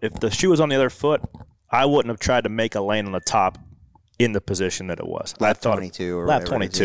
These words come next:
Speaker 2: yeah.
Speaker 1: Like, you've been three car lengths back for the entire run, and all of a sudden you get one halfway decent corner and you try to put it on the right rear. It'd be one thing if his left front was, like, my right rear tire. Like,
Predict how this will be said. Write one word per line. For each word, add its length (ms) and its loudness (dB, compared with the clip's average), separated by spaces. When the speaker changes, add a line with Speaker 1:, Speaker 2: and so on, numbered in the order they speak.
Speaker 2:
yeah. 160 -20
Speaker 1:
Like, 200 2
you've 140 0
been 180 2
three 300 0
car 200 2
lengths 220 0
back 340 2
for 140 -2
the 100 -2
entire 440 2
run, 380 0
and 140 4
all 80 4
of 60 0
a 60 -2
sudden 220 0
you 60 -4
get 180 4
one 220 2
halfway 340 0
decent 320 -2
corner 240 0
and 100 0
you 60 -4
try 160 0
to 80 0
put 200 0
it 60 2
on 100 0
the 40 -2
right 160 2
rear. 140 0
It'd 100 0
be 120 4
one 180 4
thing 220 -2
if 100 0
his 140 2
left 240 2
front 200 0
was, 200 0
like, 160 0
my 120 2
right 220 4
rear 140 0
tire. 400 2
Like, 260 2